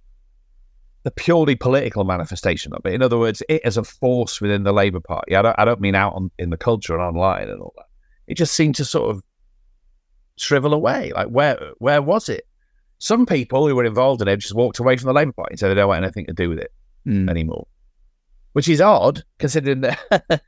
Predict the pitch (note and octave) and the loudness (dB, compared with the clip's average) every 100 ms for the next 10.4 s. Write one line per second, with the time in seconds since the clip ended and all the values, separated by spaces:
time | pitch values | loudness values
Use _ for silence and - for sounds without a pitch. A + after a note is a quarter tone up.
0 | _ - E3 E3+ D3+ - F#3+ G#3 D#3 A2 | _ -4 0 2 0 -2 0 0 0 -2
1 | A#2+ A2 - D3+ F3 C3+ A#2+ - D#3 - | -4 -6 2 2 2 0 -2 0 0 0
2 | A2 F2+ A2 G#2 G#3 G#3 F#3 D#3 B2+ E3 | -4 -2 -6 -6 -2 0 2 0 2 2
3 | C#4 - B2 - - _ G4+ - A#2 G#2+ | 2 0 -2 -6 -12 _ -10 -10 -16 -8
4 | A#2 A#2 C#3+ C3 B2 C3 C#3+ A#2 A#2+ G#2+ | -2 0 2 2 2 4 2 -2 -4 -6
5 | - E3 F3 - - A2+ A#2 C3 C3+ C3+ | 0 0 0 -4 -8 -2 0 2 2 0
6 | A#2+ B2+ A#2+ - A2+ G2+ A#2 A#2+ A#2 A2+ | 0 0 0 -2 -6 -2 -4 -2 -4 -4
7 | - _ - _ - A2 G#2 E2 - D#3+ | -8 _ -20 _ -2 0 0 -6 -2 2
8 | G#3 - A2 G2+ G#2+ G#2+ G2+ F#2+ G#2 G#2 | 2 0 -2 0 2 2 2 2 2 0
9 | - G2 - G2 G2+ F#2+ A2+ G#2+ - - | 0 -2 0 2 2 2 0 -2 -6 -8
10 | E2 G#2 G#2 - | -2 0 0 -2